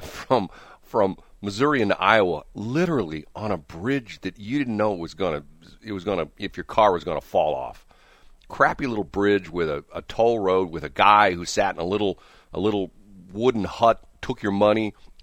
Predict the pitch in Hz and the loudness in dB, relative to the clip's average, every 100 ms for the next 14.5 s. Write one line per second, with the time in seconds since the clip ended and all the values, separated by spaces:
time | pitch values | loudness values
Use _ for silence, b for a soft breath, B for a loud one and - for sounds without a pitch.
0 | - - 196 - 151 98 113 151 87 - | -4 0 2 0 -4 -4 -6 -6 -4 -2
1 | 113 92 73 - B B B 104 120 104 | 0 -2 -6 -14 B B B 0 2 2
2 | 107 104 90 80 95 - - - 117 - | 4 4 2 -4 -8 -10 -10 -10 -8 -6
3 | 104 - 110 104 87 - 95 92 - 95 | -6 -6 -4 -4 -4 -6 -4 -4 -4 -8
4 | - - 101 98 95 80 82 80 b b | -8 -4 -2 -2 -2 -4 -6 -10 b b
5 | b - 95 98 - 98 92 101 98 95 | b -6 -2 -2 -4 -6 -2 0 0 2
6 | 98 95 95 92 90 87 87 90 90 - | 2 4 4 4 2 0 -2 -4 -4 -2
7 | 90 87 - 92 90 85 85 85 82 78 | -2 -2 -6 -8 -8 -8 -8 -8 -6 -6
8 | 73 76 73 69 - - 76 78 73 73 | -6 -6 -8 -10 -12 -12 -12 -10 -8 -8
9 | - 73 67 67 69 65 57 - b b | -8 -14 -14 -14 -10 -10 -10 -16 b b
10 | b - 95 87 82 82 78 _ - 87 | b -4 0 2 0 -2 -6 _ -8 -6
11 | 80 76 - 139 120 92 95 107 101 73 | -6 -10 -6 -4 -4 -2 0 0 0 -6
12 | - 90 90 85 80 73 65 - 101 92 | -2 2 2 0 -4 -8 -10 -2 2 2
13 | - 85 80 - - - 82 76 - 67 | 0 -6 -6 -6 -10 -6 -4 -6 -8 -12
14 | - 71 64 101 | -10 -10 -10 -14